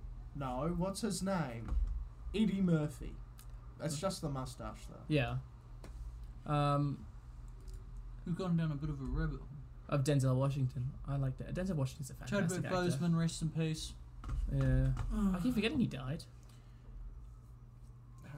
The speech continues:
Speaker 1: can you forget?
Speaker 2: Well, I wasn't a huge
Speaker 3: Okay,
Speaker 2: fan of, like,
Speaker 3: confession
Speaker 2: Marvel stuff.
Speaker 3: fourteen ninety-five.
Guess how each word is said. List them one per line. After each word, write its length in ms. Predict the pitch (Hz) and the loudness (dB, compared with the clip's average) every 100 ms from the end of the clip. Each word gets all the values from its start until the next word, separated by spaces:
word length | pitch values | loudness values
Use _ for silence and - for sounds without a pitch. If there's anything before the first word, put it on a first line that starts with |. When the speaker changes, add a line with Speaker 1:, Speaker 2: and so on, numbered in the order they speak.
| 165 | -6
Speaker 1:
can 120 | 170 | -4
you 80 | 170 | -4
forget? 340 | - - 170 - - - - - - - | -4 -4 -4 -6 -10 -14 -12 -14 -14 -10
Speaker 2:
Well, 260 | 160 160 151 | -2 0 4
I 80 | 156 - - 156 | 4 4 -2 -2
wasn't 220 | 156 143 | 0 2
a 20 | |
huge 180 | 131 135 | 2 0
Speaker 3:
Okay, 80 | 127 | -2
Speaker 2:
fan 200 | 117 117 | -4 -6
of, 140 | - - | -6 -4
like, 140 | - | 0
Speaker 3:
confession 320 | 180 - 180 | 0 2 4
Speaker 2:
Marvel 320 | 123 120 117 | 4 2 -6
stuff. 260 | 131 - 131 - | -8 -6 -6 -4
Speaker 3:
fourteen 340 | 156 165 156 | -4 -2 -4
ninety-five. 460 | 135 127 120 110 | -4 -6 -6 -8